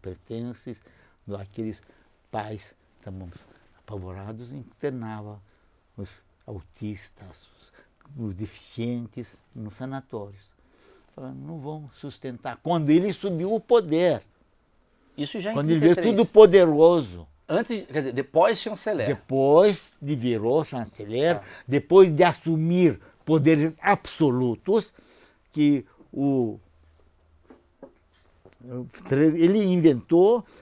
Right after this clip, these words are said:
Speaker 1: e formou o Terceiro Reich.
Speaker 2: Uhum.
Speaker 1: Império de mil anos alemão.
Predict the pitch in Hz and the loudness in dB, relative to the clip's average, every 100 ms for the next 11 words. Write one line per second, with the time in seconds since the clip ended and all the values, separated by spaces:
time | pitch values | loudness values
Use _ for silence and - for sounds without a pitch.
0 | _ 175 190 160 151 165 165 156 175 214 | _ -2 0 -2 -6 4 6 6 0 0
1 | - 175 190 202 214 165 143 127 - - | 2 0 2 4 6 6 2 2 -2 -14
2 | - 123 107 131 156 _ _ _ _ _ | -16 -16 -14 -14 -16 _ _ _ _ _
3 | _ _ _ _ 147 135 185 190 208 220 | _ _ _ _ -6 0 6 8 8 2
4 | 175 165 185 202 175 180 170 131 107 123 | -2 -2 0 2 4 2 0 -6 -8 -10
5 | 110 107 101 | -10 -12 -12